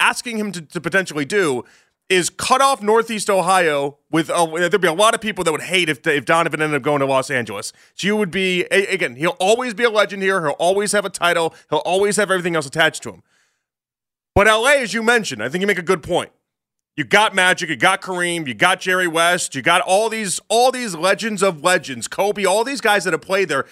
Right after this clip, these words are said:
You're never gonna be those guys. So why risk it all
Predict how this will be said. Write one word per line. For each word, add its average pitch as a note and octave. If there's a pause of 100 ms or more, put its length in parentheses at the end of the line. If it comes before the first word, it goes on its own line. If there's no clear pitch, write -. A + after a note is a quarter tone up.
(120)
You're D#3+
never B3+
gonna D4+
be A3+
those A#2+
guys. F2+ (480)
So F#3+
why G#3
risk F#3+
it F#3
all D#3